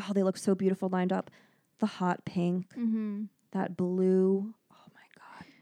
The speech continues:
Speaker 2: Mine was an iPod shuffle. <laughs>
Speaker 1: What did it look like back then?
Speaker 2: Like a remote. It didn't have a screen or anything.
Speaker 1: Yeah. I knew that. I knew it looked, I knew it didn't have a screen. <laughs>
Speaker 2: Yeah, I was roughing it.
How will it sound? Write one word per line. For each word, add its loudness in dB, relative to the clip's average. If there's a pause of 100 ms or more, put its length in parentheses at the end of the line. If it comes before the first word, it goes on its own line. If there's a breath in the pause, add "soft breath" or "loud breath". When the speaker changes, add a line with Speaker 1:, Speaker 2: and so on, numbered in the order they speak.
(100)
Speaker 2:
Mine 2
was 0
an -4
iPod -4
shuffle. -4
<laughs> -20
Speaker 1:
What 4
did 4
it 2
look -2
like 0
back -6
then? -4 (1200)
Speaker 2:
Like 0
a 0
remote. -2
It -6
didn't 0
have 0
a 0
screen -2
or -4
anything. -6
Speaker 1:
Yeah. 4 (680)
I 4
knew 8
that. 4
I 2
knew 6
it 2
looked, -4
I 4
knew 8
it 4
didn't 2
have 4
a -2
screen. 4
<laughs> 0
Speaker 2:
Yeah, -2
I 2
was -2
roughing -2
it. -8